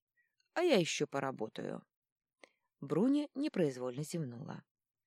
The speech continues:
«Не забудь завтра взять веер на приём гостей», засмеялся Аркей. «Зачем?» пытаясь перестать зевать, простонала Бруни. Будешь прикрывать рот,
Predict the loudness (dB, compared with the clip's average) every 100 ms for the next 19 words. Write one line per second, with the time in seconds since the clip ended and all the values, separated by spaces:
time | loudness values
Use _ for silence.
0 | _ -20 _ 0 4 4 6 2 4 2
1 | 4 0 2 2 2 2 4 4 2 -4
2 | -2 -2 -2 -2 -4 -6 -6 -6 _ _
3 | _ -6 -6 -2 -2 -4 -8 -8 -8 -12
4 | -16 -16 _ _ _ _ _ _ _ _
5 | _ _ -12 -2 2 2 2 -2 0 0
6 | 2 2 0 -4 _ _ _ _ -6 2
7 | 2 2 -2 -2 -2 -2 -2 -2 -2 -2
8 | -4 -6 -4 -6 -6 -6 -8 -8 -6 -10
9 | _ _ _ _ -20 -20 -16 -4 2 4
10 | 4 2 0 4 6 4 4 4 4 4